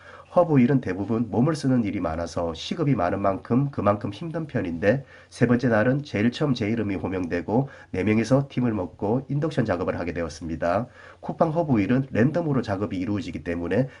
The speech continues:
본인이 선택을 할 수 없는 점 참고하시길 바랍니다. 저는 힘든 상하차 작업만 하다가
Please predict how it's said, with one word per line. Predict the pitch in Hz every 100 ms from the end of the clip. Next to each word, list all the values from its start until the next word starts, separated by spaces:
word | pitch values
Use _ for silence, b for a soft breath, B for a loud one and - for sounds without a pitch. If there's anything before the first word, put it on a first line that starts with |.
| -
본인이 | 117 117 123 151
선택을 | - 110 131 143
할 | 135
수 | 135 95
없는 | 92 90
점 | 107 120
참고하시길 | 139 139 127 101 -
바랍니다. | 90 87 82 80 85 101 127 _ _ _ -
저는 | 123 123
힘든 | 120 180 185
상하차 | 170 127 135 139
작업만 | 147 120 107 104 98
하다가 | 95 95 95 110